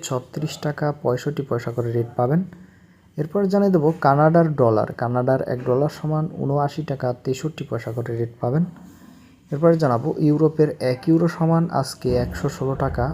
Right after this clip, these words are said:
অষ্টআশি পয়সা করে রেট পাবেন। এরপরে জানিয়ে দেবো ইউএস ডলার। দর্শক, ইউএস এক ডলার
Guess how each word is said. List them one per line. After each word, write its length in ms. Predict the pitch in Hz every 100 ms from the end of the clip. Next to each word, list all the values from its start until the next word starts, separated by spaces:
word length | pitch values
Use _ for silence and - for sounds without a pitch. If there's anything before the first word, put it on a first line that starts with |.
| - 120
অষ্টআশি 380 | - 139 139 139
পয়সা 220 | 120 117 120
করে 140 | 120 117
রেট 180 | 113 -
পাবেন। 220 | 123 139 185 - - - - - - _ _ 165
এরপরে 240 | 151 196 196
জানিয়ে 200 | 196 190
দেবো 180 | 151 147 185 - - _ 160
ইউএস 300 | 160 175 151 -
ডলার। 220 | 113 104 104
দর্শক, 220 | 123 - -
ইউএস 260 | 147 151 147 - 127
এক 60 | 131
ডলার 260 | 135 131